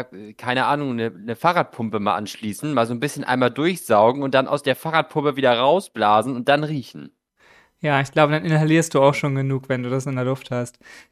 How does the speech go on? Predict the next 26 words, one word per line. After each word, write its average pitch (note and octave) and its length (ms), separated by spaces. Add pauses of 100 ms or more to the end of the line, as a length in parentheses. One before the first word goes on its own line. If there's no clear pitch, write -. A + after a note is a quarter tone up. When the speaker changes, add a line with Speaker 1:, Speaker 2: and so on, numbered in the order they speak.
(140)
Speaker 1:
Ja, F#2 160
das A2 120
ist - 40
Speaker 2:
Ja. E3+ 160
Speaker 1:
ja C3+ 80
egal. G#2 400 (100)
Also F3 140
das F3 140
ist G3+ 160
ja, C#3 100
da A#2+ 200
habe F#3+ 120
ich F#3 60
ja F3+ 80
kein D#3+ 240
Problem. C3+ 320
Das G2+ 100
habe D#3 120
ich D#3+ 60
ja C3 80
als B2 140
Kind D3+ 200
nun C#3 120
oft C3 160
genug A#2 260
gemacht. D#2 340